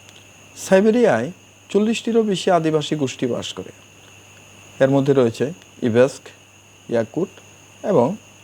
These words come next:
বুরিয়াত। এখানের অনেকেই এখনও সামাদবাদ চর্চা করেন, যা প্রকৃতি পূজা এবং পূর্বপুরুষের আচার অনুষ্ঠানের উপর ভিত্তি করে। এই সংস্কৃতিগুলো শতাব্দীর পর শতাব্দী ধরে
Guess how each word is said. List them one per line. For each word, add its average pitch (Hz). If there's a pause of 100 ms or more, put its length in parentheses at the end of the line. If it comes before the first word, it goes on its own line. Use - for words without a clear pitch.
(180)
বুরিয়াত। 131 (1400)
এখানের 214 (120)
অনেকেই 196 (440)
এখনও 175 (500)
সামাদবাদ 156 (120)
চর্চা 120
করেন, 113 (420)
যা 117 (120)
প্রকৃতি 185
পূজা 165 (320)
এবং 117 (120)
পূর্বপুরুষের 175 (120)
আচার 143 (100)
অনুষ্ঠানের 147
উপর 151 (100)
ভিত্তি 107
করে। - (800)
এই 117 (100)
সংস্কৃতিগুলো 180 (120)
শতাব্দীর 156
পর 170
শতাব্দী 131
ধরে 139